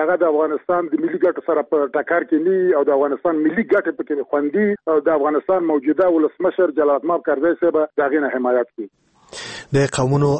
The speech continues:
Speaker 2: او قبایلو په چارو کې د ولسمشر حامد کرزي سلاکار وزیر شهزاده مسعود و له آزادۍ راډیو سره په خبرو کې. په همدې حال کې د افغانستان د بهرنیو چارو وزارت د نړۍ څلوېښتو هیوادونو او ځینو نړیوالو ادارو ته خبر ورکړی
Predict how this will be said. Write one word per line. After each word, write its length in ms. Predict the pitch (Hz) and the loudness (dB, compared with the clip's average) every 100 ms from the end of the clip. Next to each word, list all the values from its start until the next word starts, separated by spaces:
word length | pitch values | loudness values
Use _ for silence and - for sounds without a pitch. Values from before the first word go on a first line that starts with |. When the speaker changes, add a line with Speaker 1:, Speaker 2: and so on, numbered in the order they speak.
| - | -2
Speaker 2:
او 80 | 123 113 | -2 -2
قبایلو 320 | 123 127 143 147 | -4 0 0 0
په 60 | 127 - | -2 -2
چارو 180 | 123 123 | -2 0
کې 140 | 131 | 0
د 80 | 120 | 2
ولسمشر 460 | 120 117 - 135 127 | 0 0 -2 -2 0
حامد 200 | 123 117 - 123 | 0 -2 -2 -2
کرزي 260 | 113 110 120 | -2 0 -2
سلاکار 500 | 127 113 - 139 143 | -2 -4 -2 0 2
وزیر 320 | 139 127 143 - - _ - | 0 0 -2 -2 -10 _ -4
شهزاده 480 | 131 120 120 120 135 123 | -2 0 0 0 0 0
مسعود 360 | 120 - 185 170 | -2 -2 0 2
و 80 | 165 | 0
له 40 | 175 147 | 0 -2
آزادۍ 280 | 131 107 107 | -2 -2 -2
راډیو 180 | 113 120 | -2 -2
سره 120 | - 117 | -2 -4
په 80 | - | -4
خبرو 220 | 117 117 117 | -2 -2 0
کې. 80 | 117 - - - - - - - | -4 -4 -14 -16 -14 -12 -6 -2
په 40 | 147 | 0
همدې 200 | 175 190 | 2 0
حال 100 | 196 | 0
کې 120 | 185 | -2
د 60 | 175 | -2
افغانستان 440 | 170 156 180 165 | -2 -2 -2 0
د 80 | 151 | 0
بهرنیو 400 | 139 135 160 165 - | 0 0 2 2 0
چارو 180 | 147 131 | 0 0
وزارت 420 | 123 143 147 - - - - - 135 | 0 0 -2 -4 -14 -20 -20 -6 -2
د 100 | 131 | 0
نړۍ 220 | 131 147 156 - | 2 0 0 -2
څلوېښتو 520 | 139 151 151 - 117 | 0 0 0 0 2
هیوادونو 460 | 120 120 113 135 123 127 | 2 2 0 0 0 0
او 40 | 123 117 | -2 0
ځینو 180 | 147 143 | 2 2
نړیوالو 480 | 123 117 127 135 139 123 | 2 2 2 2 0 0
ادارو 240 | 117 123 143 | 0 0 0
ته 100 | 113 | -2
خبر 240 | 131 143 135 | -4 0 0
ورکړی 300 | 127 143 135 | 0 0 0